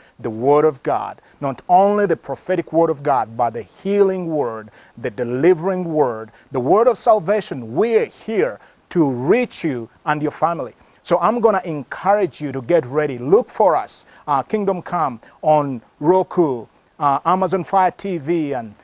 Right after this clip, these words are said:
Google T V, and iTunes. Uh, look for our Kingdom Impact Network, because we are going to be ministering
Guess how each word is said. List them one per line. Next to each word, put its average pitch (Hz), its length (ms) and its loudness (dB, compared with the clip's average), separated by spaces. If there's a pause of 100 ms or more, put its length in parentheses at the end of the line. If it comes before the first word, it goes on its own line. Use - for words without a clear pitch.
(140)
Google 185 280 4
T 185 280 -4
V, 165 240 0
and 123 220 -2
iTunes. 165 880 -4 (220)
Uh, 143 200 2
look 214 360 0
for 233 300 2
our 214 200 6
Kingdom 202 480 -4
Impact 202 340 -2
Network, 175 400 -2 (100)
because 156 320 -2
we 208 320 -2
are 151 100 0
going 165 220 -2
to 156 120 -10
be 131 120 -8
ministering 147 680 -4